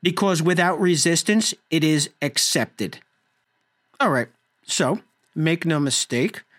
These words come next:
the left is actively trying to destroy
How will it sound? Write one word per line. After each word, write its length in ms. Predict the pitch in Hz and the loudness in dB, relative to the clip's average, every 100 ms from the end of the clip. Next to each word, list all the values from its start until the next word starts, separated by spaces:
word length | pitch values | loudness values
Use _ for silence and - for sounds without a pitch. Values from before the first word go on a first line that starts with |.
| _ - - - _ _ _ | _ -20 -20 -20 _ _ _
the 140 | 160 180 | -4 0
left 540 | 170 123 127 - - - | 0 0 0 -4 -8 -4
is 220 | 156 - - | -4 -4 -2
actively 880 | 160 170 - 208 202 214 226 220 214 | -2 -2 -2 -4 -2 -2 0 0 -4
trying 600 | - - 180 175 165 170 170 _ | -10 -4 0 2 0 -2 -6 _
to 320 | - 190 170 | -2 0 0
destroy 960 | 160 135 160 156 - - 160 156 156 170 | -2 -4 -2 -2 -2 -4 -4 0 0 -2